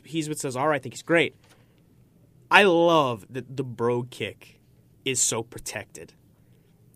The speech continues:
'Cause it's just, it's just like an impact finish, bam, you just hit you in the jaw, you, you're out. And he hits that Brogue Kick, they win the titles.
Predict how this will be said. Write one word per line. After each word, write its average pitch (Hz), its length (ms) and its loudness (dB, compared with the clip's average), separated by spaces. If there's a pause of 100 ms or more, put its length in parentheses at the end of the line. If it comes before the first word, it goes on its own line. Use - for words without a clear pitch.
(160)
'Cause 151 220 -4
it's 131 120 -4
just, 147 300 -2
it's 127 100 -8
just - 300 -8
like 120 180 -6
an 101 100 -10
impact 180 500 2
finish, 160 340 2
bam, 127 420 6
you 117 180 -6
just - 180 -4
hit 175 160 2
you 170 40 2
in 160 60 0
the 151 60 0
jaw, 139 240 2
you, 123 240 -2
you're 123 140 -2
out. 101 200 -4 (1000)
And 143 160 6
he 139 180 4
hits 165 300 0
that 147 420 2 (240)
Brogue 160 320 4
Kick, 156 320 2
they 123 100 0
win 139 140 2
the 160 80 2
titles. 135 480 -2